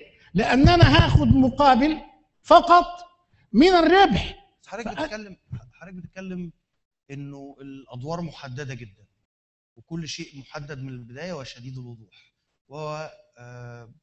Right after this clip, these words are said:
Speaker 2: شيء صعب تخيله في اقتصاد متغير. يعني العالم كله بيبقى فيه تغيرات كثيرة جدًا ممكن ما نبقاش قادرين على توقعها. لأي درجة النظام اللي حضرتك بتتكلم عنه ده نظام أيضًا يحتفظ بمرونة؟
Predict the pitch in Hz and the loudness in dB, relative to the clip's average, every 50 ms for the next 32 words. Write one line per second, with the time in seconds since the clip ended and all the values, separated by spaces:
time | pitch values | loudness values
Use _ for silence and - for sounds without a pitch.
0 | _ _ - 117 - - - 160 135 - - 143 139 135 135 - - - - 127 | _ _ -18 -18 -18 -20 -20 -20 -20 -20 -20 -20 -20 -20 -20 -20 -20 -20 -20 -20
1 | 123 131 156 156 143 123 - - - - - _ - - 170 160 170 180 170 175 | -18 -16 -16 -16 -14 -12 -12 -12 -12 -14 -18 _ -20 -20 -18 -16 -16 -16 -16 -16
2 | 165 175 156 123 113 _ _ - 113 113 113 120 - _ _ - 107 _ _ _ | -16 -18 -18 -18 -20 _ _ -20 -20 -20 -20 -20 -20 _ _ -20 -20 _ _ _
3 | 117 135 151 139 127 - 151 147 139 135 131 131 123 _ 117 117 117 - 110 - | -18 -18 -16 -18 -18 -18 -18 -18 -18 -18 -18 -20 -20 _ -20 -20 -20 -20 -20 -20
4 | _ 135 131 131 127 - - 110 117 117 113 113 127 143 - _ _ _ _ _ | _ -20 -20 -20 -20 -20 -20 -18 -16 -14 -14 -14 -14 -16 -18 _ _ _ _ _
5 | _ _ _ _ _ _ _ _ _ _ _ - 117 - 165 170 160 139 131 143 | _ _ _ _ _ _ _ _ _ _ _ -20 -14 -10 -8 -8 -8 -8 -10 -10
6 | 135 147 151 160 165 160 - 160 147 143 151 151 - - 147 131 139 156 160 139 | -10 -8 -6 -6 -6 -8 -8 -12 -14 -12 -14 -14 -14 -12 -12 -12 -10 -10 -8 -8
7 | 131 127 120 - 123 123 - - - 127 107 - 101 113 - - - - - - | -8 -8 -8 -8 -12 -12 -12 -14 -14 -14 -6 0 2 2 2 2 0 -4 -8 -14
8 | - 120 127 156 170 151 170 175 190 175 175 170 147 139 139 135 151 165 170 147 | -12 -8 -6 -6 -4 -2 -2 -2 -2 -2 -4 -6 -6 -6 -6 -6 -4 -4 -4 -6
9 | 131 160 170 147 - - 165 165 156 131 135 170 175 170 156 139 151 165 175 170 | -6 -10 -12 -12 -10 -10 -8 -8 -8 -8 -8 -8 -8 -8 -8 -8 -6 -6 -6 -6
10 | 170 143 131 147 156 170 175 170 165 170 - _ _ _ - - 151 180 160 156 | -8 -10 -8 -8 -6 -4 -4 -6 -6 -10 -16 _ _ _ -8 -4 -2 -2 -2 -2
11 | 151 143 - - - 170 156 165 147 151 160 156 160 170 175 151 117 104 | -4 -6 -8 -8 -8 -8 -6 -6 -4 -4 -4 -4 -4 -4 -6 -6 -8 -12